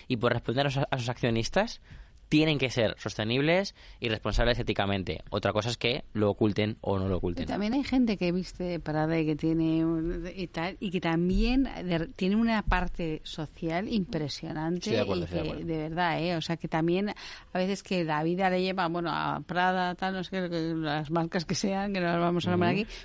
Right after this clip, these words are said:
Speaker 2: pero que luego tienen una parte social muy potente y que dedican muchas horas y mucho dinero y mucha energía y mueven a mucha gente, además.
Speaker 1: Total, total.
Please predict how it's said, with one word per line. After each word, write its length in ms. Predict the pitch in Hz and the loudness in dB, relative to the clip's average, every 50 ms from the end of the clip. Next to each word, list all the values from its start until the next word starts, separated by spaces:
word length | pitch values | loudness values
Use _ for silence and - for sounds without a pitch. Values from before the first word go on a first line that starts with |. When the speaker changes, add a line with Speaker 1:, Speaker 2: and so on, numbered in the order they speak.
| - - - - | -18 -20 -8 0
Speaker 2:
pero 280 | - 208 208 220 240 247 | 2 4 6 6 4 4
que 100 | - 226 | 2 0
luego 240 | 202 180 170 185 196 | 0 2 2 0 0
tienen 220 | - 220 202 196 | 0 0 0 2
una 220 | 196 196 190 185 185 | 2 2 2 0 2
parte 420 | - 190 190 196 - - 208 190 | 2 0 0 0 -2 -4 -4 -4
social 480 | - 190 175 - - 175 170 180 190 180 | -2 -4 -6 -4 0 0 0 0 0 0
muy 260 | 190 180 180 185 190 | 2 4 4 4 2
potente 600 | - 202 190 - 190 190 196 196 - 220 220 240 - - - - - - - | 2 0 -2 0 0 -2 -2 -2 -2 -4 -6 -6 -8 -12 -16 -16 -14 -6 -4
y 80 | 190 | -2
que 140 | 160 190 175 | 2 4 4
dedican 360 | 165 156 160 160 - 175 208 | 6 6 4 4 2 2 2
muchas 320 | 214 208 - - 165 - - | 0 0 0 -2 -4 -2 -2
horas 300 | 190 185 208 220 254 - - | -2 0 0 0 -2 -2 -4
y 100 | - 170 | -4 -2
mucho 340 | 165 175 175 - - 202 190 | 0 0 -2 -2 -2 -2 0
dinero 520 | 185 180 170 175 180 180 190 214 247 - - | 0 0 2 2 0 0 0 -4 -6 -6 -4
y 80 | - | -2
mucha 240 | 170 170 165 - 190 | 0 0 0 -2 -2
energía 320 | 185 175 170 - - 208 | -4 -4 -6 -4 -4 -2
y 60 | 208 202 | 0 2
mueven 320 | 180 180 185 202 214 202 | 2 2 4 4 4 2
a 80 | 185 190 | 2 2
mucha 240 | 202 190 - 175 | 2 0 0 -2
gente, 380 | - - 180 170 160 147 - 127 | -2 0 0 2 2 0 -2 -4
además. 260 | 120 - 135 143 131 | -6 -4 -6 -6 -4
Speaker 1:
Total, 340 | 120 98 82 98 95 90 85 | -4 -4 -4 -2 -4 -4 -4
total. 320 | 92 92 90 87 85 87 | -6 -6 -4 -4 -6 -8